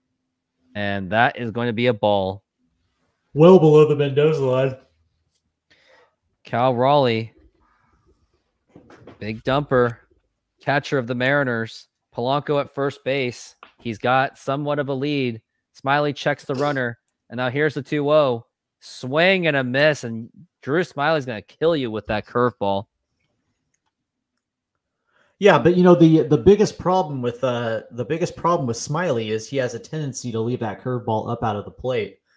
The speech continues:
Speaker 2: and, uh, you know, he's, you know,
Speaker 1: Here's the
Speaker 2: he's
Speaker 1: runner
Speaker 2: not
Speaker 1: goes,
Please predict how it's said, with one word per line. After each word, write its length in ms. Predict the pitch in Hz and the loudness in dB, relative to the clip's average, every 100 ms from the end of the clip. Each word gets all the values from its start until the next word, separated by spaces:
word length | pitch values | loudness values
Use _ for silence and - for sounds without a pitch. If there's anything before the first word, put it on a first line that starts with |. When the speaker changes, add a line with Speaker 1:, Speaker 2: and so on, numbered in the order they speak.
| _ _ _ _ 113 | _ _ _ _ -10
Speaker 2:
and, 280 | 110 104 107 | -10 -6 -6
uh, 380 | 104 98 98 92 _ _ _ _ _ _ _ _ _ _ _ - | -4 -4 -6 -8 _ _ _ _ _ _ _ _ _ _ _ -14
you 120 | 117 | -10
know, 280 | 104 98 101 _ _ _ _ _ _ _ _ | -8 -8 -10 _ _ _ _ _ _ _ _
he's, 380 | - 165 160 160 | -6 -4 -4 -4
you 60 | |
know, 100 | 160 | 2
Speaker 1:
Here's 220 | 156 214 - | 6 6 4
the 80 | 170 | 0
Speaker 2:
he's 80 | |
Speaker 1:
runner 160 | 185 190 | 2 2
Speaker 2:
not 100 | 151 | 2
Speaker 1:
goes, 420 | 170 208 254 247 | 4 4 4 2